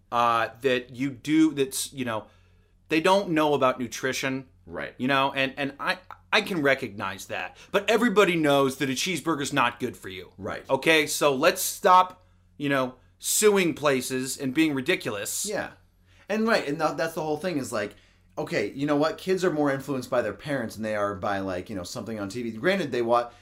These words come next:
Speaker 2: if they're watching T V, they're gonna be influ-, they're gonna, like, be interested in what's there, but they're, they're gonna be more impressionable to copy their parents, you know, and what they do. And if you're, you know, the parents will say, "Oh, we're watching the Cookie Monster. Let's go eat our dinner and have vegetables and eat good, you know, a healthy, balanced meal."
Speaker 1: Let's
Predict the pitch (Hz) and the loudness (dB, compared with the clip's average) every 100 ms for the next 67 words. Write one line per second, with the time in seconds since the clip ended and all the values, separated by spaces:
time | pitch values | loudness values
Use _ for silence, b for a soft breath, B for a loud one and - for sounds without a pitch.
0 | B - 135 127 123 156 - 117 120 110 | B -8 -2 0 2 2 2 -6 -6 -6
1 | 104 104 104 95 95 107 - 113 117 120 | -4 -4 -4 -6 -6 -8 -10 -12 -8 -6
2 | 110 98 113 104 113 - 123 131 139 131 | -6 -6 -8 -6 -8 -10 -12 -10 -8 -6
3 | 110 107 101 - 117 131 87 - b b | -6 -4 -6 -4 0 0 0 -10 b b
4 | b b - 190 214 202 151 202 208 165 | b b -2 2 4 4 4 2 2 0
5 | 139 - 120 143 151 143 135 147 147 143 | -4 -14 -6 -4 2 2 2 0 0 -2
6 | 120 110 - 127 120 113 104 - b b | -2 -6 -4 -2 -2 -4 -8 -14 b b
7 | 127 135 151 123 107 - - _ _ _ | -8 -4 -2 -2 -6 -14 -20 _ _ _
8 | _ _ _ 127 131 127 123 131 - 131 | _ _ _ -4 -2 -2 -2 -2 0 0
9 | 143 113 117 117 123 131 131 151 120 110 | 2 0 -2 -4 -6 -6 -4 -2 -2 -2
10 | 110 120 123 139 135 127 156 170 123 120 | -4 -4 -2 -4 -2 0 2 2 2 0
11 | 123 120 147 135 127 120 120 120 123 127 | 0 -4 -8 -6 -6 -6 -6 -6 -4 -2
12 | 120 117 110 120 117 110 113 98 107 98 | 0 0 -2 -2 -4 -4 -4 -4 -6 -6
13 | 107 101 101 101 98 104 95 123 98 90 | -8 -6 -6 -6 -8 -8 -8 -6 -6 -6
14 | 90 101 104 101 98 95 92 113 139 - | -6 -8 -6 -4 -2 -2 -4 -4 0 0
15 | - | 0